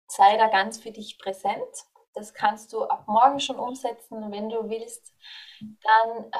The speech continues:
ähm, geh vielleicht mehr in die Natur. Das heißt, schreib das aus, was dir nicht gut tut und ersetze es mit dem, was dir Energie gibt.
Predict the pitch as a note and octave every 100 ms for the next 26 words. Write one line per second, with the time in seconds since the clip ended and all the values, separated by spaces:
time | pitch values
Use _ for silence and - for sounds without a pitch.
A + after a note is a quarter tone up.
0 | A#3+ B3 A3+ A3 _ - C4+ C4+ - -
1 | A3+ A#3 A#3+ A3+ A3+ A3+ A#3 A3 G3+ -
2 | - A3+ A3 - - _ - - G#3+ F#3
3 | - B3 B3 B3+ B3+ - A#3 - A#3 A3+
4 | A#3 C4+ - C#4 C4+ - C#4 C#4 A#3+ A3+
5 | A#3 A3+ A3+ - A3+ A3+ A3 A3 A3 A3+
6 | A3+ A3 - G3 G3+ G#3 - A3 - A3
7 | A3 G#3+ -